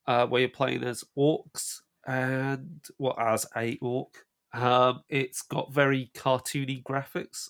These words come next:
and it's got a really cool soundtrack. So it's just, you know, good, stupid fun.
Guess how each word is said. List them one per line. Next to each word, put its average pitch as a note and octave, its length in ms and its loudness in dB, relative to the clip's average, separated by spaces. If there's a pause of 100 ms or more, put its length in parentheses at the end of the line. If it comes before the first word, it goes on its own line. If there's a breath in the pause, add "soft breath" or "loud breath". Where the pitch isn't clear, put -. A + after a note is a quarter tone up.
and C3 280 -2
it's C3+ 320 -4
got B2+ 240 0
a B2 40 2
really C3+ 180 2
cool C3+ 480 -2
soundtrack. D3+ 640 -2 (100)
So A#2 360 -2
it's D3 120 -6
just, - 320 0 (380)
you A2+ 120 -4
know, - 120 -6 (440)
good, A#2+ 220 -2
stupid - 540 -6
fun. C#3+ 320 0